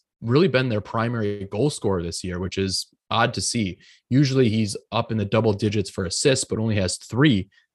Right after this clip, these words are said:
this season, whereas he has eleven goals, and a lot of those have come, uh, recently. So if he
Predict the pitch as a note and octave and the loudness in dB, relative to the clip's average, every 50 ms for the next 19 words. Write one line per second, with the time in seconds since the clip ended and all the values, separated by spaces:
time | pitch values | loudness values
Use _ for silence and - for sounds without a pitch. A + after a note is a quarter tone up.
0 | _ - G#2 F#2+ - - G#2 G2+ F#2 G2 F#2+ G2 G2+ G#2 G2+ F#2+ F#2 - G#2+ G2 | _ 0 0 0 2 0 0 0 0 0 0 0 0 2 2 0 0 0 -2 -2
1 | F#2 F#2+ F#2+ G2+ G#2+ A2+ A#2+ - G#2+ G2+ F#2+ G2 G#2+ G#2+ G#2 F#2+ F#2 F#2 - - | -2 -4 -4 -2 0 2 2 2 2 0 0 0 2 2 2 2 0 -4 -6 -10
2 | - _ _ _ - F#2+ F#2+ G2 G2 G2+ G#2+ A2 A2+ G#2 G2+ A2 G#2+ G#2 G2 - | -16 _ _ _ -8 -4 -2 0 2 4 4 4 4 2 2 2 2 2 2 0
3 | - F2+ - - - G#2+ G#2 G2 F#2+ F2+ - - F#2+ F#2+ F#2 F#2 F#2+ G#2 G#2+ G2+ | -2 -6 -6 -4 -2 -2 0 0 -2 -4 -6 -6 -6 -6 -6 -4 -2 0 0 0
4 | - - F2 F2+ F2+ F#2 - - G2 F#2+ F#2 - _ _ _ _ - G2+ G2 - | -2 -4 -4 -6 -8 -6 -6 -4 -4 -4 -4 -6 _ _ _ _ -6 -6 -2 0
5 | C3+ C#3 C#3 C3+ C3+ B2+ | 2 4 4 4 4 2